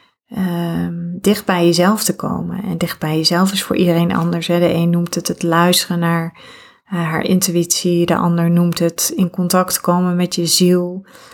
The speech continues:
Voor mij is het heel erg, ik heb de stilte zo nodig om, zeg maar, weer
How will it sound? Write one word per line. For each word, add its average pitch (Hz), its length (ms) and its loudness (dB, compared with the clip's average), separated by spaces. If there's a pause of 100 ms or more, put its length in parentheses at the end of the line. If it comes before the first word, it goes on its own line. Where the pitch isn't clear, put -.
(200)
Voor - 180 0
mij 190 200 6
is 202 120 0
het 190 100 -4
heel 180 240 0
erg, 175 200 -4
ik 185 120 -2
heb 185 140 -6
de 175 100 -6
stilte 202 540 0
zo 196 560 2
nodig 180 840 2
om, 175 140 -8
zeg 175 280 -6
maar, 165 200 -4
weer 180 540 0